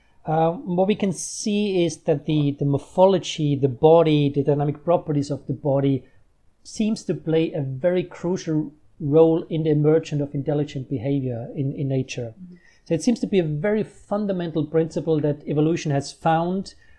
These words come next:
Speaker 1: uh, that works really well, uh, especially in the physical interaction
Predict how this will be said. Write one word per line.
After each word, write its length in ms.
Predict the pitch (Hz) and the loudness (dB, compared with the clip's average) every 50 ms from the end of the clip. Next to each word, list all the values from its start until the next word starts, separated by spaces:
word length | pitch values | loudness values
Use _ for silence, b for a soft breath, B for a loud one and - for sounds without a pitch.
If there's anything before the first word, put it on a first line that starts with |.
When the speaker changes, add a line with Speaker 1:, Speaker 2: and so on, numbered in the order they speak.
| b b - | b b -8
Speaker 1:
uh, 120 | 151 147 | -6 -4
that 120 | 143 151 147 | -2 0 0
works 300 | 147 156 151 - - 147 | 0 0 -2 -4 -4 -4
really 340 | 143 143 151 160 180 202 | -2 0 0 0 0 0
well, 480 | 196 160 160 156 156 160 160 165 147 - - - - | 2 4 4 4 4 2 0 0 -2 -6 -10 -8 -4
uh, 280 | 147 143 143 143 143 160 | -2 0 2 0 0 -2
especially 600 | - - - - 170 151 143 - 165 151 156 170 | -4 -8 -4 -2 -2 -2 -2 -2 -2 -2 -2 0
in 60 | 147 | -2
the 60 | 139 139 | -4 -4
physical 400 | - - 185 165 - 156 151 151 | -4 -4 -4 -4 -2 -2 0 0
interaction 760 | 147 143 147 147 143 143 143 143 - - - 160 147 147 | 0 2 2 4 4 4 4 2 -2 -6 -4 -4 -4 -4